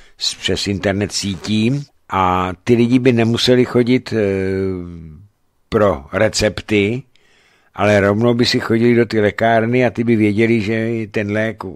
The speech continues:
ty lidi berou pravidelně. Takže, mm, by odpadlo zase další administrativa, ten mezičlánek. Jenomže se to jaksi nehodilo někomu do krámu,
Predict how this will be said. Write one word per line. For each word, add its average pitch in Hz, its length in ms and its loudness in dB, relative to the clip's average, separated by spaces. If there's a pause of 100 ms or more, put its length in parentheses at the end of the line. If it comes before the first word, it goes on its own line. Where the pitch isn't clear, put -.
(140)
ty 107 160 -8
lidi 107 240 -4
berou 107 280 0
pravidelně. 87 800 -2 (240)
Takže, 98 600 0 (220)
mm, 90 920 -8
by 107 100 2
odpadlo 107 840 -2
zase 101 680 -2
další 98 480 -2
administrativa, 95 920 -4
ten 98 220 -6
mezičlánek. 80 840 -6 (880)
Jenomže 120 1200 0 (420)
se - 260 -2
to 90 560 -2
jaksi 82 800 -4
nehodilo 87 580 -2 (320)
někomu 90 400 -6
do 78 120 -6
krámu, 76 540 -4